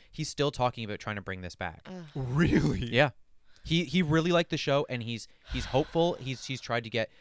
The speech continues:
Speaker 1: like, fans on board. He wants to bring the show back. He's like,
Speaker 2: I mean,
Speaker 1: "I
Speaker 2: the
Speaker 1: miss it."
Speaker 2: ratings were actually pretty high on I M D B. Like, I was shocked. Like, it was, like, seven.
Speaker 1: Well,
Speaker 2: Like
Speaker 1: that, if, is there a better segue?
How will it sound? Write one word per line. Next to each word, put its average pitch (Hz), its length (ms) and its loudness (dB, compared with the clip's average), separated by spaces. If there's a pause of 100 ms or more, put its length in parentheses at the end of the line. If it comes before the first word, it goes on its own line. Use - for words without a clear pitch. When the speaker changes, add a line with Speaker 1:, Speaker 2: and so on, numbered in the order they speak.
(120)
Speaker 1:
like, 110 160 -4
fans 117 680 -2 (140)
on 113 240 -2
board. 110 320 -2
He 131 100 -8
wants 175 240 -4
to - 60 -16
bring 156 140 -6
the 135 80 -4
show 120 180 -4
back. 127 220 0
He's 147 160 -2
like, 147 160 2 (160)
Speaker 2:
I - 40 -6
mean, 285 100 4
Speaker 1:
"I - 20 8
Speaker 2:
the - 80 6
Speaker 1:
miss 349 140 6
it." 466 80 6
Speaker 2:
ratings 740 220 0
were 415 140 4
actually 233 280 4
pretty 220 420 -4
high 175 360 -2
on 220 140 -2
I 180 160 -2
M 156 140 -6
D 151 100 -12
B. 160 280 -8
Like, 107 120 -8
I 165 80 -2
was 160 140 -6
shocked. - 520 -4
Like, 104 200 -10
it - 60 -8
was, 170 120 -10
like, 170 160 -6
seven. 185 460 -6 (400)
Speaker 1:
Well, 107 180 -2 (300)
Speaker 2:
Like 196 320 4
Speaker 1:
that, - 80 -8
if, 135 100 0
is 151 160 6
there 135 120 6
a 131 40 6
better 135 220 4
segue? 156 440 0